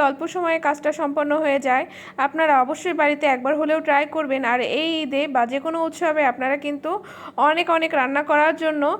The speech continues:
এই আদাগুলো বিভিন্নভাবে সংরক্ষণ করে রেখে দিতে পারেন একবার কেটেই। তো এখন আমি আপনাদেরকে দেখাবো আমি এই আদাগুলা কিভাবে সংরক্ষণ করব। যারা পাক্কা রাঁধুনি বা গৃহিণী তারা কিন্তু already এই টিপসগুলা জানেন, কিন্তু যারা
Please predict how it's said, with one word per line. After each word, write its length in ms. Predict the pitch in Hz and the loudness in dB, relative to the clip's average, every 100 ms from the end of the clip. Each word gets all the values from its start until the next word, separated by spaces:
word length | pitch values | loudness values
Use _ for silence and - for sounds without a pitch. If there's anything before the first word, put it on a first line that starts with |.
| - - - | -6 -10 0
এই 60 | 285 262 | 4 4
আদাগুলো 360 | 254 262 285 392 453 294 | 2 0 2 0 0 -4
বিভিন্নভাবে 500 | 254 285 277 302 349 403 | -2 0 2 2 2 0
সংরক্ষণ 420 | 339 277 269 320 294 | 0 2 0 -2 0
করে 120 | 285 254 | 2 2
রেখে 180 | 262 294 | -2 -4
দিতে 160 | 269 285 285 | -2 -2 2
পারেন 200 | 277 359 466 - 254 | 2 0 -4 0 0
একবার 240 | 254 262 269 | 2 0 0
কেটেই। 260 | 285 339 466 - _ _ _ _ _ - - | -4 -4 -8 -12 _ _ _ _ _ -20 -6
তো 80 | - - | -2 0
এখন 160 | 311 403 415 | 0 2 2
আমি 100 | 415 381 | 2 2
আপনাদেরকে 420 | 381 381 381 381 349 | 0 -2 -2 0 0
দেখাবো 280 | 330 349 294 - | 2 0 2 2
আমি 140 | 262 330 | 0 2
এই 40 | 320 269 | 2 2
আদাগুলা 340 | 277 311 294 277 | 2 0 0 0
কিভাবে 260 | 302 320 311 320 | 0 -4 -2 -2
সংরক্ষণ 400 | 294 269 285 320 294 | 0 0 -2 -4 0
করব। 200 | 269 233 269 381 - - - - - - - _ _ _ _ 269 | 0 2 -2 -4 -16 -20 -20 -20 -20 -20 -20 _ _ _ _ -2
যারা 180 | 311 349 381 | 2 2 2
পাক্কা 260 | 339 330 330 | -2 0 2
রাঁধুনি 380 | 302 285 330 311 | 2 2 -2 2
বা 60 | 285 285 | 2 2
গৃহিণী 340 | 294 330 311 277 | -2 -2 -2 0
তারা 180 | 269 277 339 | 2 2 0
কিন্তু 300 | 359 339 311 320 403 - - - 262 | -2 -4 -2 0 -2 -6 -20 -2 4
already 320 | 277 302 330 349 | 4 4 0 0
এই 60 | 349 | 0
টিপসগুলা 380 | 330 330 - 320 311 | -4 -4 -2 0 2
জানেন, 260 | 311 294 254 277 | 2 2 -2 -4
কিন্তু 180 | 294 302 262 | -6 -4 0
যারা 180 | 269 | 2